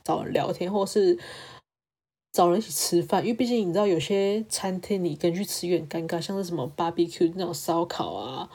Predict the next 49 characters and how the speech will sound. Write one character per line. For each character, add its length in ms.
之 260
类 200
的， 260
或 80
是 80
去 180
吃 240
饮 220
茶， 240
看 180
一 40
个 100
人 80
真 200
的 40
吃 160
多 240
少， 280
你 100
知 60
道 140
吗？ 260
那 100
时 120
候 80
我 100
就 120
是 60
想 180
说， 160
可 200
能 220
就 120
是 200
有 180
人 140
可 120
以 40
陪 120
我 20
去 60
吃 280
饭 200
啊 120
什 140
么 80
之 120
类 100
的。 160